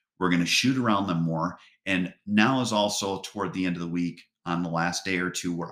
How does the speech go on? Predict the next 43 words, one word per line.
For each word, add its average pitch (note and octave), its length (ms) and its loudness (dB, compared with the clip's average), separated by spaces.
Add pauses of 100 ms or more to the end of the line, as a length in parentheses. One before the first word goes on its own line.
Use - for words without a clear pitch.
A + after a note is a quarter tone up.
I F#2 160 0
am F#2+ 260 -4
going F2 260 -4
to - 140 -12
take E2 400 -4
out D#2+ 300 -8 (600)
frozen G#2+ 380 4
birds. F2 560 2 (240)
I'm E2+ 100 -2
gonna D2+ 140 -2
throw G2+ 340 0
'em G#2+ 80 2
for A#2 120 -4
the G#2 80 -6
dogs, F2+ 640 -2 (460)
have G#2+ 240 2
them A2 140 2
come G2 180 -4
in F#2 140 -2
to F#2 60 -6
heel, F2 580 -6 (180)
have F2+ 260 0
them F#2+ 140 -2
sit, G2 400 2
have F2+ 260 0
them F#2 160 -4
give F2 180 -4
the F2+ 60 -6
bird. F#2 380 0 (400)
A G#2 40 -8
lot G2+ 260 4
of G#2 60 -2
times G#2 240 0
if F2+ 100 -8
I E2+ 80 2
have D#2+ 100 0
a D2+ 40 -6
dog F2+ 360 2
that E2 100 -8
hasn't F2 320 -2
had D2+ 160 -6
birds G2+ 260 -2
before, G2+ 560 -6